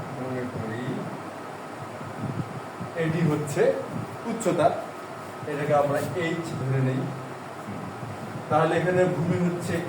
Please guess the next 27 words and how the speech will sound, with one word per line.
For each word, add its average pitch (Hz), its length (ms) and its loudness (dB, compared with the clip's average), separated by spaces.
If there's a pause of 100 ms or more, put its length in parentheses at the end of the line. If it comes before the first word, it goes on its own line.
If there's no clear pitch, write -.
(120)
এ, - 20 6 (1900)
উচ্চতা 151 380 0
হলো 147 160 0 (200)
এইচ। 113 180 -2 (600)
কিন্তু 185 220 4
এখানে 220 240 6
ব্যাপারটা 202 360 6
হচ্ছে 202 280 4 (260)
যে 156 100 4 (1160)
ভূমি 196 320 6
তো 233 60 8 (120)
দেওয়া 165 200 12 (120)
আছে 110 240 2 (720)
যেটা 139 240 4
হচ্ছে 165 200 4 (220)
এ, - 20 10 (460)
কিন্তু 208 220 2 (120)
উচ্চতা 196 420 6 (360)
এইচ, - 240 2 (680)
এটা 160 120 6 (100)
আমরা 156 140 4 (100)
ধরে 165 220 4
নিছি, 151 280 0 (520)
এটার 160 280 8
মানটা 139 320 6 (220)
আমাদের 127 300 2 (100)
জানা 113 220 6